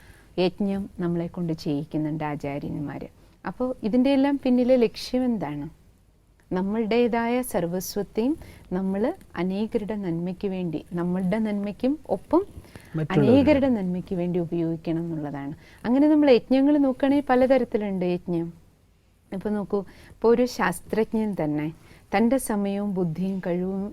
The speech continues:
Speaker 1: എല്ലാം ഒരു യജ്ഞം പോലെ നാടിൻ്റെ നന്മയ്ക്ക് വേണ്ടി സമർപ്പിക്കുകയാണ്. അപ്പം നമ്മൾ കേട്ടിട്ടുണ്ട് എഡിസൺ. എഡിസൺ ലൈറ്റ് കണ്ടുപിടിച്ച് ഫിലമെന്റ് കണ്ടുപിടിക്കുന്നതിന് വേണ്ടിയിട്ട് തൻ്റെ ജീവിതത്തിൽ പതിനാറ് വർഷം യജ്ഞം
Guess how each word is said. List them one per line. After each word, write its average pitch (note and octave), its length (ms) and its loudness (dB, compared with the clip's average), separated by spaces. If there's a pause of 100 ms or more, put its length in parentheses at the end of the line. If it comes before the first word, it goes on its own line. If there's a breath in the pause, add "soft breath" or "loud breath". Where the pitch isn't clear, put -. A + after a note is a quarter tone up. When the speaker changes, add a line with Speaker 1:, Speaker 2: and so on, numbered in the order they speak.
(180)
Speaker 1:
എല്ലാം F#3 280 0 (440 soft breath)
ഒരു G#3+ 160 4
യജ്ഞം C#4 380 4 (100)
പോലെ A#3+ 280 6 (200)
നാടിൻ്റെ F#3 500 0
നന്മയ്ക്ക് F3 420 -4
വേണ്ടി F3 260 -4
സമർപ്പിക്കുകയാണ്. C#3+ 680 -8 (280 soft breath)
അപ്പം G#3 200 -4
നമ്മൾ A3+ 140 2 (120)
കേട്ടിട്ടുണ്ട് A3+ 500 2 (440)
എഡിസൺ. F#3+ 400 -2 (540 soft breath)
എഡിസൺ B3 360 2 (460)
ലൈറ്റ് F#3+ 360 2
കണ്ടുപിടിച്ച് F#3 540 -2
ഫിലമെന്റ് G#3 540 0
കണ്ടുപിടിക്കുന്നതിന് F#3+ 800 -4
വേണ്ടിയിട്ട് F#3 380 -4
തൻ്റെ G3 240 -2
ജീവിതത്തിൽ G#3+ 400 0 (120)
പതിനാറ് G#3+ 600 -2 (100)
വർഷം A3+ 360 -4 (560 soft breath)
യജ്ഞം A3 400 -4